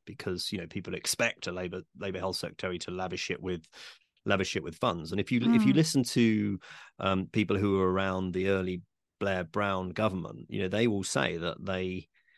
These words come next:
Speaker 1: one of the mistakes they made was they lavished the N H S with, with new money, and a lot of it just went on,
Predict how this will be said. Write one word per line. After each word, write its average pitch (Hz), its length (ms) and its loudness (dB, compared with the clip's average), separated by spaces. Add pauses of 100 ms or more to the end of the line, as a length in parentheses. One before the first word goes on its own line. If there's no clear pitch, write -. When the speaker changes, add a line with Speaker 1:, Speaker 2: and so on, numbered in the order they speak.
(140)
Speaker 1:
one 104 160 2
of - 20 4
the 95 80 2
mistakes 92 460 -2
they 90 160 -2
made 90 380 0
was 95 140 -6
they 95 140 -2
lavished 101 380 -2
the 101 80 0
N 95 60 -2
H 85 220 -8
S 98 280 -2
with, 95 180 -4 (180)
with 95 200 -4 (360)
new 101 220 -2
money, 98 640 0 (340)
and 107 100 2
a 101 100 6
lot 117 180 6
of 107 80 4
it 87 100 -4
just - 240 -4
went 95 380 0
on, 92 440 2